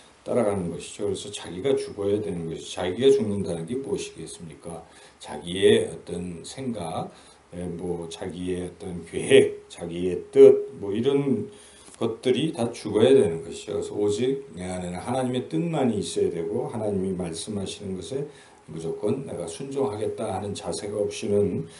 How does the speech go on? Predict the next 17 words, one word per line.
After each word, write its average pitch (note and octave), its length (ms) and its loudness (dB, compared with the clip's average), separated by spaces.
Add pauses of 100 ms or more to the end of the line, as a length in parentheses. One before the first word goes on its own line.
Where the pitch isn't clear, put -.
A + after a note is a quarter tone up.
(140)
주님의 A#2 420 4
제자의 G#2 640 4
길을 - 200 -2
갈 F2 120 -2
수가 - 220 -6
없습니다. D#2+ 560 -6
거기에 G#2 580 2 (600)
또한 A#2 380 2 (400)
주님의 C3+ 500 4
제자로 A2 1080 4
가는 G#2+ 320 -6
것은 G#2+ 380 -2
곧 A#2 180 -2
주님처럼 A#2+ 840 -2 (340)
죽는다는 C3 640 0
것입니다. - 640 -8
주님은 G2 580 -6